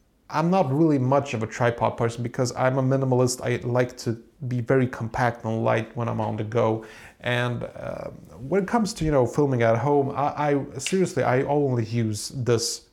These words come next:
mini tripod. It's super lightweight, it's easy to use. You can do everything that you could do with a bigger one. So, uh,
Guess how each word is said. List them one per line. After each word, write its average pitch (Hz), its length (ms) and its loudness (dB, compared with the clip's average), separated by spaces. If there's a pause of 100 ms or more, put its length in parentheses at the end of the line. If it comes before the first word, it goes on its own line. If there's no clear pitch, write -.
(140)
mini 117 320 0
tripod. 113 680 -4 (500)
It's - 520 0 (140)
super 151 680 0
lightweight, 127 800 2
it's - 340 -6
easy 131 280 -4
to - 180 -10
use. 131 640 -4 (320)
You 117 200 0
can 113 480 0 (360)
do 139 240 0
everything 139 720 2
that 117 280 0
you 117 100 -2
could 113 160 -6
do 113 160 0
with 110 180 0
a - 20 -2
bigger 131 360 2
one. 120 360 2
So, 131 240 0
uh, - 380 -8